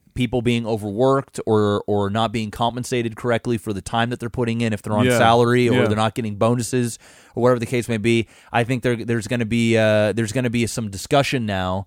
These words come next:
Speaker 2: Mm.
Speaker 1: um, if they're smart, um, so that, you know,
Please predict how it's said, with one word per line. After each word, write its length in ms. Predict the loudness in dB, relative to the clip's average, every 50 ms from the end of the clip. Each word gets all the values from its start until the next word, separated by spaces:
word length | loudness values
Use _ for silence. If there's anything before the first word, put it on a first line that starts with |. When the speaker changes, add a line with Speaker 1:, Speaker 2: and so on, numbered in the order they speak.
| -10 _
Speaker 2:
Mm. 220 | -4 0 0 2 4
Speaker 1:
um, 340 | 4 4 4 2 2 0 -2
if 160 | -2 -4 -2 -2
they're 100 | -4 -6
smart, 540 | -6 -6 -2 2 2 2 2 2 -2 -6 -10 _ _ _ _ _ -8
um, 340 | -4 0 0 0 0 0 -2
so 160 | -2 -2 0
that, 300 | 0 0 0 0 -2 -4 -8 -14 _
you 100 | -6 -4
know, 200 | -2 -2 -4 -4